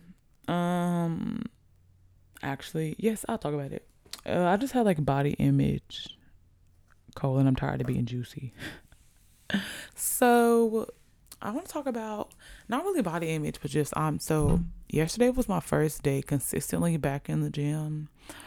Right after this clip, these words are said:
Um, I'm thinking about making a fitness page for my journey. I feel like a fitness page will hold me more accountable 'cause I wanna post stuff on there. And it can be for all my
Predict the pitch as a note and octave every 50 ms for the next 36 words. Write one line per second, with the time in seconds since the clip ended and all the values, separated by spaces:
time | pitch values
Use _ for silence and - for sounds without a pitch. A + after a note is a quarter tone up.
0 | - - - - - - - - - - - - - - - D3+ D#3 D#3 D#3 D#3
1 | D#3 D3+ - - D#3 E3+ D3+ - G3+ A3+ - - D#4 F4+ E4 D4+ C4+ B3+ - -
2 | G3+ E3+ - - - - - F3 E3+ - - F3+ E3+ E3 D#3+ - - D#3 D#3 D3
3 | C3+ C#3+ C#3+ C#3+ - - C3+ C3+ - - G3 - F3 - - F3+ F3+ F3 E3 -
4 | - E3 D#3+ D#3+ - E3 D3 C#3 D3 D3+ D3+ D3+ D3 D3 D3+ D3 C3+ - - C#3+
5 | D3 D3 C#3 D3 - - C#3+ C#3+ C#3+ C#3+ D3 - - - - - - F3 - -
6 | - F3 E3 - E3 D#3+ D#3 D#3+ D#3 D3+ D3 D3 D3 D3 D3 D3 D3+ D3 D3 D3
7 | - - - - - - - - - - - - - - - - E3 E3 F3 E3+
8 | - F#3+ F#3 F#3 - - F#3 E3 D#3+ E3 E3 D#3+ D#3+